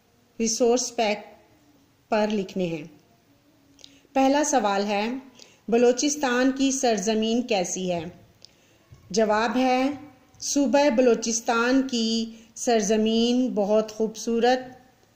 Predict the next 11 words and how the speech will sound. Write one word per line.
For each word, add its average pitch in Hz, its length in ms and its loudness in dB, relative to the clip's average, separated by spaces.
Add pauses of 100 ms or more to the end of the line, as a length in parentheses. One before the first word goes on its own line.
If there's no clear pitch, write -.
(400)
है। 240 460 0 (220)
यहाँ 233 300 0
पहाड़, 214 680 0 (1300)
दरिया, 214 720 0 (280)
सरसब्ज 233 800 -2
मैदान, 214 800 -2 (240)
रेतीले 226 520 0
इलाके, 220 760 0 (240)
समंदर, 214 800 0 (140)
नदियाँ 208 460 -2
और 196 540 0